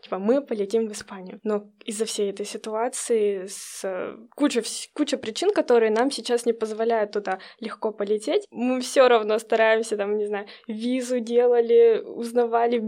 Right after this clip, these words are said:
месяц изучали материал, потом покупка билетов,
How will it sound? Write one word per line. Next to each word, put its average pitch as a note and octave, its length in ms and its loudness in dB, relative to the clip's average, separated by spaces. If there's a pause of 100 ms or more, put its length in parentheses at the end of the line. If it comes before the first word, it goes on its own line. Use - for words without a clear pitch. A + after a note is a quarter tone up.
месяц C4 340 2
изучали A#3 440 0
материал, A#3 480 2
потом G#3+ 320 0
покупка A#3+ 420 2
билетов, A3+ 440 0